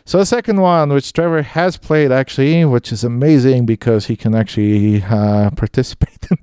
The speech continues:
this, <laughs> is the Eastern Wonders. Uh, so it's Century Eastern Wonders. Unlike the first one, where it's just cards and cubes and coins, sadly, this one actually has somewhat of a board.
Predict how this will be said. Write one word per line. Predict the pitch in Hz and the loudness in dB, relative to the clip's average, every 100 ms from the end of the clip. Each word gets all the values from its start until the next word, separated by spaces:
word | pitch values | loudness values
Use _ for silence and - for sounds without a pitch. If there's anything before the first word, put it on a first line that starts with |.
| - | -2
this, | - - - - - - 359 427 - 392 - 330 - | -4 -4 -8 -6 -4 -4 -4 -4 -6 -6 -6 -8 -4
<laughs> | |
is | 254 320 311 285 247 - 147 139 | -2 2 2 2 0 0 0 0
the | 123 151 143 - | 0 0 0 2
Eastern | 175 180 - 180 160 123 | 2 0 -2 -2 -2 -2
Wonders. | 107 127 156 139 139 120 104 - - - | 0 2 2 2 0 2 0 -4 -10 -8
Uh, | 127 117 113 107 107 | -2 2 4 4 2
so | - 131 | 0 -2
it's | 123 - | -2 -8
Century | - 143 165 - 156 151 147 - | -4 -2 -2 0 0 0 -2 -4
Eastern | 147 - 147 139 110 | -8 -4 -2 0 2
Wonders. | 113 104 95 92 - - - - - _ | 2 2 0 -2 -6 -14 -18 -18 -20 _
Unlike | 165 208 240 233 214 | -2 0 0 -2 -2
the | |
first | 175 202 196 - | -2 -2 -4 -4
one, | 117 131 180 127 | -2 0 -2 0
where | 120 | 0
it's | 123 | 0
just | 107 120 - | 0 -2 -2
cards | - 120 135 127 | -4 -2 0 0
and | 117 | -2
cubes | - 120 113 - | 2 2 0 -4
and | 123 110 104 | -2 0 0
coins, | - 95 101 117 | -2 2 2 2
sadly, | - - 101 139 151 - - - | -4 -4 -2 0 -2 -4 -20 -4
this | 143 160 | -2 0
one | 170 165 | -2 -2
actually | 160 - 160 | -4 -4 -2
has | 139 143 | 0 -2
somewhat | - - 143 160 151 156 | -6 -4 0 2 2 0
of | 135 | 0
a | 135 | -2
board. | 110 117 120 101 90 | 0 2 4 2 -2